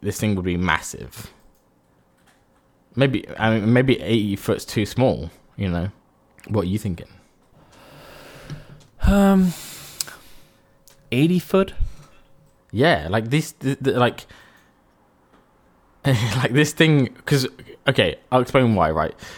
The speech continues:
Speaker 1: Because in my mind, the binding, right, and this will explain later on for something that we might come back to, the binding is,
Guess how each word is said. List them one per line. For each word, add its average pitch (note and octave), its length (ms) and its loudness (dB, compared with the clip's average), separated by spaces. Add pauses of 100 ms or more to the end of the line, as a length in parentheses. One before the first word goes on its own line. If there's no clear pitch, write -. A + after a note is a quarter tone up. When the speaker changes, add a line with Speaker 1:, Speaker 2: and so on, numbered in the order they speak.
Speaker 1:
Because B2+ 460 0 (360)
in A#2+ 100 2
my C#3 160 6
mind, G#2+ 440 4
the G#2 60 -2
binding, G#2+ 600 2
right, F2 280 2 (800)
and A#2+ 120 2
this B2+ 140 0
will A#2 160 2
explain G2+ 440 0
later G#2+ 320 0
on A#2 140 2
for F#2 140 -8
something F2+ 760 -6
that - 120 -8
we F#2+ 80 -4
might F2+ 200 -2
come F#2 160 -8
back - 220 -6
to, E2 260 -8 (600)
the A2 80 -2
binding C3 600 2 (120)
is, G#2+ 480 -4